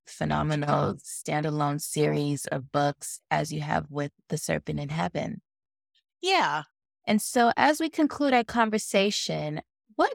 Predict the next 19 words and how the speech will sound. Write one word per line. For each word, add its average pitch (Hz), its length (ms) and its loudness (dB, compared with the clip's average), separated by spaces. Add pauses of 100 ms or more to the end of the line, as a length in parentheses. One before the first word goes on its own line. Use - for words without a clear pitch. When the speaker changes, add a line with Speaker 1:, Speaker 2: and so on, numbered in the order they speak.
(120)
Speaker 1:
bookstore 226 440 4
would 190 220 2
you 196 120 -2
like 170 340 0
our 160 220 2
authors 156 640 -4
to 165 280 -10
buy 170 640 2
this 202 200 0
novel 214 340 4
from, 110 420 0
or 165 360 2
what 185 240 2
is 180 120 0
a 170 80 -2 (220)
favorite 156 280 2
bookstore - 460 -4
of - 100 -6
yours? - 540 -10